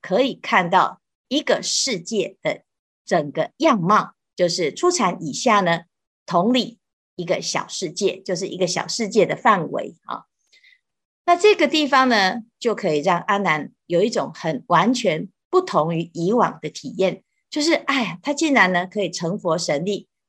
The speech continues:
可以看到初禅，而且没有障碍哦。我们一般呢，都拿个望远镜啊，看来看去只能看到局部。那在禅定的境界里面呢，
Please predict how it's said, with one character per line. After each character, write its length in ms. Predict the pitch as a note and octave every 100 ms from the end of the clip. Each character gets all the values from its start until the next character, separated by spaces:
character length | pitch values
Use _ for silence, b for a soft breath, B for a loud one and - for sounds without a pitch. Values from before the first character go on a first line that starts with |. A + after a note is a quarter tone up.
| _
可 140 | F#3
以 140 | D#3+ -
看 360 | - C#4 G3+
到 200 | - G3
初 280 | D3+ - D#3+
禅， 300 | D#3 - - _ _ _ _
而 100 | G#3
且 220 | A#3 G#3 -
没 140 | F3+
有 140 | F#3+ D3
障 300 | - G#3+ E3
碍 260 | - F#3 D#3
哦。 260 | D3 - _ _ _ _ _
我 100 | E3+
们 160 | F3+
一 60 | B3+
般 240 | A#3+ A#3+
呢， 220 | A3+ F3 -
都 160 | F#3
拿 240 | F3+ D#3 F#3
个 160 | F#3
望 220 | G3+ B3+ F3+
远 180 | C#3+
镜 220 | - A3+ D#3+
啊， 100 | B2
看 160 | - G3
来 120 | E3+
看 240 | - G3
去 160 | F#3 E3+
只 160 | - C3+
能 140 | D3
看 180 | - F3+
到 240 | F3 - _
局 240 | D3+ D#3+
部。 340 | F#3 D#4+ A3+ - _ _ _ _ -
那 120 | G3
在 220 | G3 F#3
禅 240 | F3+ D3+ E3
定 160 | C4
的 80 | F#3+
境 220 | E3+ F3+
界 160 | F3 F3
里 160 | D3+
面 220 | D#3+ F3
呢， 120 | C#3